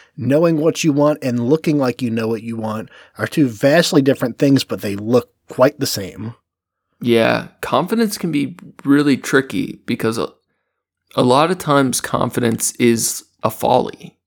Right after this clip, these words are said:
Speaker 2: like false confidence or confidence in the wrong thing, but it all looks the same.
Speaker 1: Yeah.
Speaker 2: Uh, it, and I think people get tricked a lot be-, just because someone has the qualities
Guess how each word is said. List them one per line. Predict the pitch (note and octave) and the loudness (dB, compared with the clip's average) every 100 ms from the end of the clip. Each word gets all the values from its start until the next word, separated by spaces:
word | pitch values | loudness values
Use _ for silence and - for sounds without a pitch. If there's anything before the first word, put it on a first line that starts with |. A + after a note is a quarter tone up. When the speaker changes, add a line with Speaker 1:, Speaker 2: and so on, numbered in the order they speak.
| _ _ _ - | _ _ _ -8
Speaker 2:
like | A2+ - | -8 -8
false | - B2+ B2+ B2 | -4 0 2 0
confidence | - - - - - - - - - | -2 -6 -10 -12 -14 -14 -14 -10 -2
or | A2+ | -2
confidence | G#2+ - B2 A#2 A#2+ A2+ G2+ | -2 0 0 0 -2 -2 -4
in | - C3 A2+ | 0 0 2
the | A2 | 0
wrong | E2 G#2 F2 | -2 -2 -4
thing, | - - G#2+ - - - - _ | -8 -4 -4 -6 -14 -18 -20 _
but | A#2+ | 2
it | A#2+ | 4
all | A2+ C3+ C#3+ | 6 4 2
looks | B2 - | -2 -2
the | - - | -4 -2
same. | - G#2 - - - | -2 -2 -6 -10 -6
Speaker 1:
Yeah. | B2 - - _ _ _ _ _ _ _ _ _ _ _ _ | -6 -6 -12 _ _ _ _ _ _ _ _ _ _ _ _
Speaker 2:
Uh, | A#2+ A#2 - - _ | -6 -6 -8 -16 _
it, | - B2+ - | -6 -6 -4
and | B2+ | 0
I | B2+ | 2
think | C3 F3 F3 | 4 0 0
people | F#3 F3 | -2 -2
get | D#3+ - | -2 -4
tricked | - - - _ - - | 0 0 -2 _ -20 -6
a | - | -4
lot | - G1+ - - _ _ _ - _ _ _ _ F#3 | -4 -4 -8 -12 _ _ _ -20 _ _ _ _ -10
be-, | C#3 | -8
just | - C3 - | -2 -2 0
because | C#3 B2+ C3 A#2 | 0 2 2 2
someone | - A#2+ A2+ | 2 2 0
has | - - A#2 A#2+ - | -4 -2 0 0 -2
the | G2 | -6
qualities | - - A2 B2 C3+ F#2 D#2+ - - | -6 -2 2 2 0 -2 -8 -8 -10